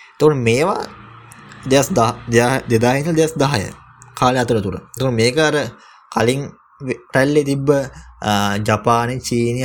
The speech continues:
තව ටික ආසියාතික රටවල් ටික මේ වුණාට පස්සේ සම්පූර්ණ ආසියාව තුළම ගොඩක්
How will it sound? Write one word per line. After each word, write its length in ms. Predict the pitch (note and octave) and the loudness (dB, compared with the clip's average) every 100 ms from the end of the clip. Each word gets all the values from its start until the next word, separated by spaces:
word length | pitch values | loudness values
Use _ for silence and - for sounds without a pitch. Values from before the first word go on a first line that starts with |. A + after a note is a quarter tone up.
| A#2 | 0
තව 160 | A#2 A#2+ A2+ G2 - | 0 0 -2 -4 -10
ටික 200 | - A#2+ A#2 - | -6 -2 -2 -2
ආසියාතික 440 | A2 A2 B2+ B2 | -2 0 0 0
රටවල් 280 | A#2 A#2 A#2 | 0 0 -2
ටික 200 | A#2 A#2+ B2 - | -4 -2 -2 -2
මේ 140 | G#2+ A2+ | -2 -2
වුණාට 280 | D#3 C#3 E3 - _ - _ _ _ - | 0 0 -2 -8 _ -20 _ _ _ -2
පස්සේ 220 | A2+ D3+ | 0 0
සම්පූර්ණ 420 | C3+ B2 C#3+ D#3+ | -2 -2 -2 0
ආසියාව 500 | B2+ B2+ - D#3+ D#3+ D#3+ | 0 0 -2 0 2 0
තුළම 260 | E3 F3 G#3 G#3+ | 0 -2 -2 -4
ගොඩක් 260 | C#3+ D3+ D#3+ | 0 0 0